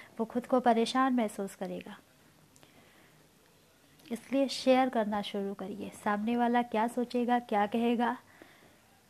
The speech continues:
आपको समझेगा या नहीं समझेगा, आपकी हेल्प करेगा या नहीं करेगा, ये उसकी प्रॉब्लम है। आपको सबसे पहले अपने आप पर फोकस करना है,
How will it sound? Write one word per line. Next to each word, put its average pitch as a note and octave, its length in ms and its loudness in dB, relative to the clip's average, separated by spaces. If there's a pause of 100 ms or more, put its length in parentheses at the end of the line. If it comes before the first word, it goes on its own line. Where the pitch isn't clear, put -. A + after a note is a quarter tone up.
(120)
आपको G#3+ 480 2
समझेगा A#3+ 600 4
या B3 140 4
नहीं G#3 300 2
समझेगा, A#3 540 4
आपकी G#3+ 320 0
हेल्प G#3+ 300 -2
करेगा B3+ 380 6
या B3+ 140 4
नहीं A3+ 280 0
करेगा, B3 340 2
ये A#3 220 4
उसकी G#3+ 260 -6
प्रॉब्लम F#3 360 -4
है। - 360 -16 (680)
आपको A3+ 340 0
सबसे A#3 300 0
पहले A#3 280 0
अपने A3 260 0
आप G#3 200 -2
पर A3 60 0
फोकस G#3 480 -6
करना F#3+ 320 -8
है, F3+ 140 -10